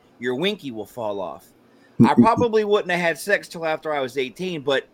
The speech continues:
Speaker 1: you know, I need all the facts. You know, if I could put my winky back on, then maybe I would have
Speaker 2: <laughs>
Speaker 1: enjoyed it. But I just, give us, let, we are all adults. At least we, we should be acting like it. And we should have the right to know all the facts and let, and make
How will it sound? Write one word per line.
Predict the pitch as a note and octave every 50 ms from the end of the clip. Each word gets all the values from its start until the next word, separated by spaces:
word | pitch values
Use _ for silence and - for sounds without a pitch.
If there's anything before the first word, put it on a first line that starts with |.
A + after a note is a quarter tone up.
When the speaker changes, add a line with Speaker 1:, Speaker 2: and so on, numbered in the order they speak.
| _ - - -
Speaker 1:
you | - D3+ C#3+
know, | C3 B2+
I | B2 D#3+ G3+ A3
need | A#3 A3+ G#3
all | F#3 E3 D3+
the | B2+ A2+
facts. | - - G3+ G#3 F3+ - - - - - - - _ _ _ -
You | B2+
know, | B2+ B2+
if | A#2+ -
I | C#3+ D3+
could | D3 - C3+ A#2+ -
put | - A2+ -
my | D3 C#3
winky | C#3 D3 D#3+ D#3 - _ D3
back | C3 C#3 C3 B2+ - -
on, | G3+ A#3 A3 G3+ F3
then | D#3 D3 C#3+
maybe | C#3+ C#3 C#3 C3+ C3+ A#2+
I | A2 A2 A2
would | F#2 - C3
have | B2+ - - - A#2+
Speaker 2:
<laughs> | A#2 A2
Speaker 1:
enjoyed | A2 - D#3 F3+ F#3+ D3+ A2
it. | - -
But | G#2+ A#2 - - - _ _ - - - - - -
I | - C#3+ F3+
just, | G3 A3 F#3+ - - _ _ _ _ _ D3
give | F#3 B3 C4
us, | C#4+ C#4+ - - - -
let, | G3 B3+ C4 - - _ _ _ _ _ _ _ _ _ _ _ _ _ _ _ _ _ _ -
we | F3 A3+ C#4 C#4+
are | C4 G#3 F3+
all | F#3+ G#3+ G3+ F3+
adults. | D3 C3 D#3+ C#3+ A#2+ - - - - - - A#2+ -
At | C3+ D3
least | E3 F3+ F3+ E3 - - - _ - -
we, | C#3 C3+ -
we | - D#3 D#3
should | - - D3 C3+
be | C#3 C#3+ C#3 C3+ B2+ -
acting | C3+ C#3+ D3 - A#2+ G#2
like | G#2 G2 F#2+ - -
it. | F#2+ E2+ - _ _ _ _ _ _ _ -
And | C#3 D3 D#3
we | F#3+ A#3
should | - - A3+ G#3+ G3
have | F#3+ F3+ E3+ D3+
the | D3+ C#3+
right | C#3 D3 D3+ - - -
to | - D3
know | C#3 C#3 C3 A#2+
all | A#2+ C3 C#3 D3+
the | E3 F3
facts | - - E3 D#3 D3 - - - - - -
and | - C3+ C#3+
let, | D#3 F3 E3+ -
and | C#3 C#3+
make | D#3 E3+ E3+ -